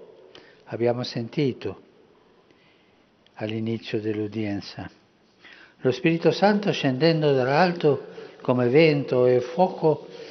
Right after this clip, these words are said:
investe la comunità chiusa nel cenacolo, le infonde la forza di Dio, la spinge a uscire, ad annunziare a tutti Gesù Signore.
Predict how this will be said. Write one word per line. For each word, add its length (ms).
investe 500
la 140
comunità 560
chiusa 420
nel 200
cenacolo, 800
le 120
infonde 500
la 140
forza 600
di 200
Dio, 460
la 120
spinge 480
a 80
uscire, 1040
ad 180
annunziare 680
a 60
tutti 360
Gesù 480
Signore. 720